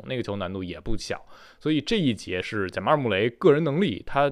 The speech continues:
进了一些英雄球，单节拿了十二分，所以你会觉得掘金是靠着他们的球星的进攻天赋更夸张啊，把这一节比赛赢下来的。半场打完的时候，双方就是五分差，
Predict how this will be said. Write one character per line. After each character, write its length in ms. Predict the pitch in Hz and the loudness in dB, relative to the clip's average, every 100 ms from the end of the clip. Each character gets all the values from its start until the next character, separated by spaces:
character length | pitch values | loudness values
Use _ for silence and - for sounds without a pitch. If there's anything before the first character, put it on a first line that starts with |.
| 143 - | -2 -10
进 160 | 190 143 | -4 -2
了 80 | |
一 20 | 117 | -2
些 100 | 147 | -2
英 240 | 180 233 | 0 0
雄 200 | 131 104 | 0 -2
球， 180 | 85 85 | -2 -4
单 180 | 135 143 | -2 -2
节 120 | 135 | 0
拿 100 | 135 | 0
了 80 | 139 | 2
十 160 | 151 | 6
二 140 | 170 120 | 6 6
分， 260 | 151 180 - - - | 4 2 -4 -20 -12
所 140 | - 160 | -2 0
以 20 | |
你 80 | 151 | 2
会 140 | 123 | 0
觉 120 | 110 | 2
得 140 | 117 107 | 4 2
掘 180 | 107 104 | 0 -2
金 160 | 123 | -2
是 320 | 113 104 85 - - | -2 -4 -4 -8 -8
靠 340 | - 190 113 | 4 6 6
着 60 | 98 | 0
他 100 | 123 | -6
们 60 | |
的 100 | 113 | -8
球 240 | - 113 107 | -6 -8 -6
星 200 | 127 123 | -4 -4
的 60 | |
进 180 | 107 113 | -4 -6
攻 120 | 120 | -6
天 240 | 131 147 147 | -4 -2 -2
赋 140 | 123 | -4
更 140 | 110 104 | -6 -2
夸 220 | 143 151 | 0 2
张 260 | 170 165 190 - | 2 0 -8 -20
啊， 100 | 87 | -16
把 120 | - 87 | -12 -8
这 100 | 98 | -6
一 120 | 95 | -6
节 220 | 92 90 | -6 -8
比 140 | 90 | -8
赛 200 | 85 98 | -6 -4
赢 240 | 90 85 104 | -4 -8 -6
下 80 | 123 | -6
来 100 | - | -6
的。 80 | - - - - | -14 -20 -20 -4
半 120 | 151 | -2
场 120 | 127 | 0
打 120 | 120 85 | -2 -4
完 80 | |
的 80 | 95 | -6
时 60 | 98 | -6
候， 80 | 92 | -6
双 160 | 107 | -6
方 80 | 107 | -4
就 80 | 98 | -4
是 60 | |
五 100 | 90 | -6
分 220 | 104 120 120 | -8 -8 -6
差， 240 | 131 | -6